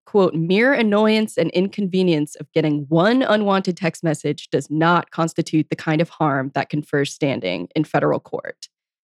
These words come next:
But on the other hand, the consumers argued, "Hey, every other circuit, basically, except the eleventh, already recognizes standing for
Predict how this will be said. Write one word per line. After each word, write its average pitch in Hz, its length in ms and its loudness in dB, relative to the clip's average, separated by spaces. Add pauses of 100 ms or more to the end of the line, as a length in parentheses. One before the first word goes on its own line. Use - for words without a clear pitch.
(200)
But 175 80 4
on 185 120 4
the 196 100 4
other 370 260 4
hand, 190 320 4
the 180 100 0
consumers 190 580 0
argued, 170 600 4
"Hey, - 340 2 (420)
every 320 560 2 (100)
other 277 240 4
circuit, 254 480 2
basically, 175 560 2
except 175 420 -2
the 170 80 2
eleventh, 165 520 2 (560)
already 247 320 6
recognizes 175 880 0
standing 180 760 2
for 165 520 2